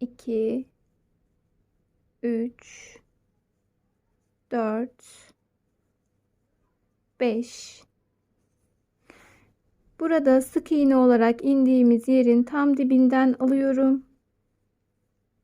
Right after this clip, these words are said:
Şu şekilde uzatarak bağlıyorum. Sonrasında yine bir, iki,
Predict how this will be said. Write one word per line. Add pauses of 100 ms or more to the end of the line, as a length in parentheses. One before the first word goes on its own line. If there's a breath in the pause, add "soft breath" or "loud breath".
(500)
Şu
şekilde
uzatarak (1000)
bağlıyorum. (160)
Sonrasında
yine (680)
bir, (1200)
iki,